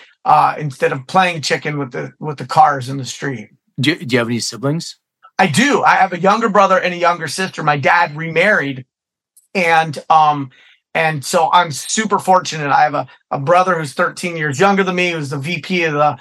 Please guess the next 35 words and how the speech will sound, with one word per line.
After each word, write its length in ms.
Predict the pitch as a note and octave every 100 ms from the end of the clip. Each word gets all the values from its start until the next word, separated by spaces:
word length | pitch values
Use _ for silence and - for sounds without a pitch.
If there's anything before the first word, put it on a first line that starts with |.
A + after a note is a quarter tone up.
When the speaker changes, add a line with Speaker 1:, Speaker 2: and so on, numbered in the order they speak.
| - _
Speaker 1:
of 180 | D3 C#3+
the, 180 | E3 E3
uh, 200 | - -
Washington 600 | D3+ D#3+ D#3+ E3 C3+ C#3+
Commanders, 580 | D3 G3 G#3+ G3 F#3 C#3+
and 200 | E3 D#3
a 60 | C#3+
sister 400 | - F#3+ - E3+
seventeen 560 | F3+ F3+ F3+ C#3 F3
years, 300 | E3 E3 D3+ C#3
years 260 | F3 D#3 D3+
younger 220 | D#3+ D#3+
than 80 | D3+
me, 160 | D3+ C#3+ - -
who's 140 | F3+
a 80 | C#3
speech 440 | C3 - F3+ - -
pathologist 720 | D3 D#3+ E3 E3 C#3+ D#3+ D#3
at 80 |
a 40 | C#3
hospital 500 | D#3+ E3+ - E3 E3
in 60 |
San 200 | D3 D3+
Francisco. 560 | C#3+ C#3 D3+ C3 D3 C3+ - - _
They're 160 | E3+ F3+
amazing. 560 | E3+ E3+ E3+ D3+ D#3+
I'm 120 | D3+
super 360 | C#3+ - F#3 E3+
fortunate. 760 | D#3 E3 D3 - D3+ D3 C#3 - _ _ -
Um, 460 | D3 C#3 C3+ B2+ - _ _
and, 300 | D#3+ D3+ C#3
and 260 | E3 D#3+ D3+
really, 480 | F3 F3 D#3+ C#3+ - _
uh, 100 | - -
she, 400 | - - E3+ -